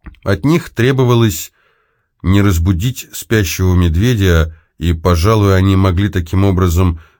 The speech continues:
продвинуться вперёд с помощью сестры Даниэля Джонсона,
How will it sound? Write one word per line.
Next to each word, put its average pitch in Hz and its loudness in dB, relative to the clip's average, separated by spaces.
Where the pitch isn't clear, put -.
продвинуться 90 0
вперёд 98 -2
с - -16
помощью 90 -2
сестры 104 -2
Даниэля 76 0
Джонсона, 120 -2